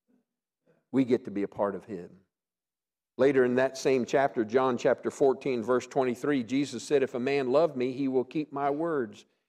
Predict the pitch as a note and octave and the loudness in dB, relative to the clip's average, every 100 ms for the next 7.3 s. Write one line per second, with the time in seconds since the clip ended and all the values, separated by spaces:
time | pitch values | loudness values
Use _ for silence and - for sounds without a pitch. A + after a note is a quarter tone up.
0 | _ - C#3 D3 - F#3+ G3+ G3 G3 F#3+ | _ -2 2 2 4 4 6 6 6 6
1 | G3+ F3+ G3 D3+ C#3+ C#3 E3+ G#3 G3 G3 | 4 4 4 4 2 2 2 2 4 4
2 | F3+ - G#3 G#3 F3+ F#3+ F#3 F#3 G3+ G3+ | 4 0 0 0 -2 2 4 4 2 0
3 | F3 F3+ F3 F#3 G3 - E3+ F3 F3+ F#3 | -4 -2 0 4 2 2 0 4 6 4
4 | D#3 D3+ C3 D#3 C3 B2 C#3 D#3 - C#3+ | 2 -2 4 6 6 4 0 -2 -2 0
5 | C#3 C3+ - F3+ F3+ F3+ F3+ F3 - _ | 2 2 0 2 4 4 0 -4 -12 _
6 | - C3+ D3 C#3 - _ _ _ _ _ | -4 2 4 2 -2 _ _ _ _ _
7 | _ G#2+ E2+ | _ -12 -12